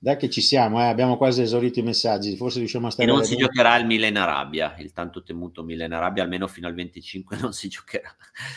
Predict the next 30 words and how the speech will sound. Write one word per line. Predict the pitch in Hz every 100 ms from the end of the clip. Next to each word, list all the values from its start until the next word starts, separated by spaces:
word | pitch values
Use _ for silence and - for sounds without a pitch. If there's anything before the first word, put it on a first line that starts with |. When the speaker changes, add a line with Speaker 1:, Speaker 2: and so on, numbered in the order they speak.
| - _
Speaker 2:
Eh, | 87
eh. | 82 - _ 82 73 _ _ _ _
Speaker 1:
Antonio | 110 123 123 185 185
Rosinsvalle, | 160 147 147 123 127 120 117 117 -
anche | 156 175 165
se | - 147
non | 143 156
da | 151
punti, | 143 180 170 170 151
vincere | 135 135 135
un | 127
oro | 139
olimpico | 135 135 135 131
per | 123 113
tutta | 113 107
la | 104
vita. | 101 95 - 277 - _ _
Sì, | - 95 101 _ _
io | 95 90
condivido. | - 85 87 113 131 127 _ _
Cristina | - 104 - - - 139 147 139 131 127 - _
Giancarlini, | 104 135 131 135 131 120 110 110 - - - _
dal | 120 120
post | - 160 156 151
pandemia | 147 147 143 147 165
l'Italia | 147 127 139 143 139
nello | 123 117 113
sport | - 135 131 123
è | 127 - 113 -
esplosa, | 113 - 110 95 92 120 139